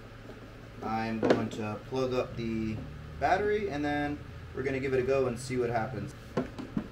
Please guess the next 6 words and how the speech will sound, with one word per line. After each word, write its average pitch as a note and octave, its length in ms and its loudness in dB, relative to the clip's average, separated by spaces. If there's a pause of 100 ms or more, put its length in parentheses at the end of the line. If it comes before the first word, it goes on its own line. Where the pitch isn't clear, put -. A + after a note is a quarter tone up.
(1080)
Still B2+ 300 -2
got A#2+ 240 0
charge D#3+ 420 4
on C#3+ 140 2
that C3+ 160 -2
battery. F3 560 8